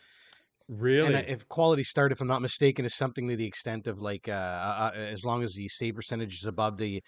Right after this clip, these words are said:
Speaker 2: league average.
Speaker 1: Okay.
Speaker 2: Um,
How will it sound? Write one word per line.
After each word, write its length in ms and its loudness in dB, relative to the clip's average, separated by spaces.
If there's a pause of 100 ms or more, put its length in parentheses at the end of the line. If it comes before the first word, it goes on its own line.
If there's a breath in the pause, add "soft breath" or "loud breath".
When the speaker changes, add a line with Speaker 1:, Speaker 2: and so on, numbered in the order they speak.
(360 loud breath)
Speaker 2:
league 260 -2
average. 680 2 (340 soft breath)
Speaker 1:
Okay. 100 -6
Speaker 2:
Um, 640 -6